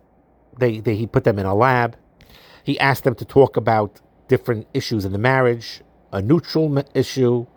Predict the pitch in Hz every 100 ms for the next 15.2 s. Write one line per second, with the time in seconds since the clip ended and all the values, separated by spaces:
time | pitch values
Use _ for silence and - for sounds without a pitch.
0 | _ 107 113 117 - 107 95 - 175 175
1 | 185 185 - 190 185 - 127 127 123 120
2 | 131 135 120 143 139 - 113 - 123 104
3 | 110 107 101 101 - 117 - 104 95 95
4 | 92 85 95 - - - - - - -
5 | - 123 120 117 127 131 127 127 120 110
6 | 107 101 98 101 - 104 95 - - 180
7 | 165 - 151 143 123 80 82 82 135 180
8 | - 147 131 - 117 87 85 170 175 135
9 | 113 92 - 165 160 147 139 92 92 147
10 | 151 143 135 120 - _ - - - -
11 | - _ _ _ - - - 135 135 131
12 | 120 131 135 180 - - - 135 - -
13 | - - 123 113 113 120 117 - 101 92
14 | 98 98 - 95 - 104 - 123 78 -
15 | -